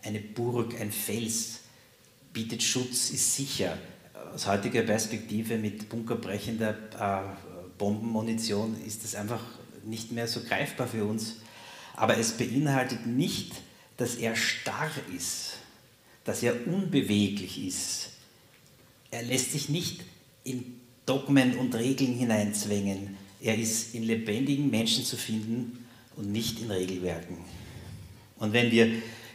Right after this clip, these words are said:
die Bibel studieren, dann staunen wir oft, wie unterschiedlich Gott mit unterschiedlichen Mendel-, Menschen zu unterschiedlichen Zeiten handelt.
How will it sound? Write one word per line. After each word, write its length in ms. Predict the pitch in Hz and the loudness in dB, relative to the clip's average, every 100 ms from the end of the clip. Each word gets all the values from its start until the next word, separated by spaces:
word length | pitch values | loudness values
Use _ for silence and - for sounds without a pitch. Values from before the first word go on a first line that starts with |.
| - | -4
die 100 | 113 | 0
Bibel 280 | 117 156 139 | 2 2 2
studieren, 480 | - 110 127 165 | 0 -2 -2 0
dann 160 | 113 101 | 2 2
staunen 500 | - 101 92 143 143 | 0 0 0 0 2
wir 180 | 131 104 | 2 4
oft, 300 | 139 - - - - - - - | 2 0 -6 -10 -12 -18 -20 -20
wie 220 | - 101 101 - | -4 -4 -4 -6
unterschiedlich 1040 | 131 202 196 160 - 156 139 147 - - - - | -2 0 0 -2 0 -2 -2 -2 -2 -8 -14 -10
Gott 380 | 101 101 - - | -6 -4 -6 -6
mit 180 | 107 - | -4 -4
unterschiedlichen 880 | 113 156 156 - 135 127 120 117 110 | -2 -2 0 0 0 0 -2 -2 -2
Mendel-, 460 | 92 101 107 127 110 | -2 -2 -4 -6 -4
Menschen 540 | 92 107 - 135 117 | -2 0 0 0 0
zu 180 | 110 117 | -2 0
unterschiedlichen 640 | 117 139 139 117 110 - 113 | 2 0 0 -4 -6 -6 -6
Zeiten 460 | 92 87 - - | -4 -4 -4 -6
handelt. 320 | 90 87 87 | -4 -4 -6